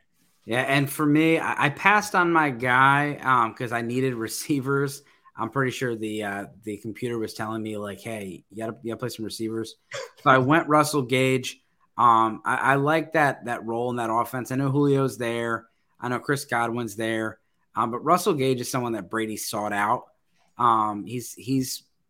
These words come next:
he's been dealing with stuff, but it's preseason. I actually was, I saw him at the game in Indy. He wasn't walking with a limp or seemed like anything was wrong. He's just getting rested up. And beginning of the season,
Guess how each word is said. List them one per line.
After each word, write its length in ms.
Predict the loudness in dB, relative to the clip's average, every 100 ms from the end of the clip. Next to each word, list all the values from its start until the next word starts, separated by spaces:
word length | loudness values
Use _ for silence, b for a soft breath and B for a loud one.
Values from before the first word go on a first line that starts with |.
| _
he's 140 | -6
been 160 | 2 4
dealing 260 | 4 4 4
with 140 | 2
stuff, 340 | 2 2 2
but 80 | -2
it's 120 | -4
preseason. 800 | -4 -2 -2 -2 -4 -2 -2 -2 -6 b b b b
I 100 | 2
actually 220 | 2 2 0
was, 260 | 0 -6
I 60 | -12
saw 240 | -8 -4
him 160 | -2 0
at 140 | -2
the 80 | -4
game 460 | -10 -8 -4 -6 -6 -12
in 100 | -8
Indy. 460 | -4 -2 -2 -4 _ _ _ _
He 100 | -8
wasn't 300 | -2 0 -2
walking 320 | -2 -2 -2 -4
with 120 | -4
a 40 |
limp 380 | -4 -2 -2 -4
or 40 | -8
seemed 220 | -6 -4
like 160 | -4
anything 300 | -4 -6 -4
was 200 | -4 -6
wrong. 380 | -6 -4 -2 -4
He's 240 | -4 -6 -4
just 280 | -8 -8 _ -18
getting 220 | -10 -6 0
rested 340 | 0 0 -2
up. 320 | 0 0 -4 b b b b _
And 420 | -2 0 0 -2 -6 _ -4
beginning 340 | 2 4 4
of 60 | 4
the 40 |
season, 600 | 4 2 2 0 -2 -6